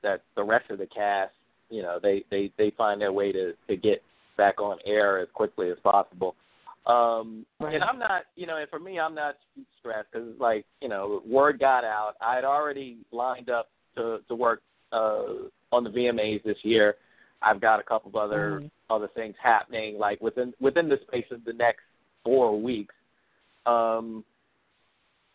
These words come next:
Speaker 1: you know, and, and like I said, you know, I, I've already, like, every other day there's another email, "Hey, are you available to cover this?" You know, since you're no longer on the
Speaker 2: Awesome.
Speaker 1: nightly show and, and, and all that.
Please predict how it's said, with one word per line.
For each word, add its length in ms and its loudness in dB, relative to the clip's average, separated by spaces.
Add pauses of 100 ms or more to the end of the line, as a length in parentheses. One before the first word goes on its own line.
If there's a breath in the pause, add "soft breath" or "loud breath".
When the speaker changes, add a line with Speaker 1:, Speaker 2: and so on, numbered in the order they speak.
(280)
Speaker 1:
you 120 -2
know, 160 0
and, 480 -6
and 420 -4
like 200 2
I 160 4
said, 260 0 (160)
you 100 -4
know, 300 -2
I, 220 0
I've 80 -2
already, 420 2
like, 220 -4 (120)
every 240 0
other 200 0
day 320 -4
there's 180 -6
another 280 -6
email, 500 -6
"Hey, 120 -2
are 60 -2
you 200 -4
available 460 -4
to 60 -20 (100)
cover 220 -2
this?" 240 2 (560)
You 80 -4
know, 260 4
since 160 2
you're 140 4
no 160 6
longer 300 6
on 60 2
the 60 -2
Speaker 2:
Awesome. 40 -2
Speaker 1:
nightly 360 2
show 280 0
and, 180 -4 (100)
and, 140 -4
and 140 -2
all 200 4
that. 220 2